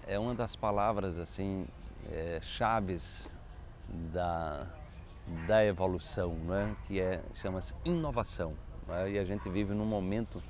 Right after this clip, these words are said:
onde as inovações, elas são diárias, né? A velocidade do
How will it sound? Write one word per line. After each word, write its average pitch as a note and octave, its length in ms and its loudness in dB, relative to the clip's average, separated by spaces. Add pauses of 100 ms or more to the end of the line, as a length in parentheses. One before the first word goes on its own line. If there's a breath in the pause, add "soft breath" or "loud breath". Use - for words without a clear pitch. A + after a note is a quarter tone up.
(500 loud breath)
onde F#2 160 2
as F2 140 4
inovações, G2+ 640 4
elas G#2 180 0
são G#2+ 240 -2
diárias, F#2 640 2
né? F2 160 -2
A F2+ 40 0
velocidade F2 840 -2
do D#2+ 160 -4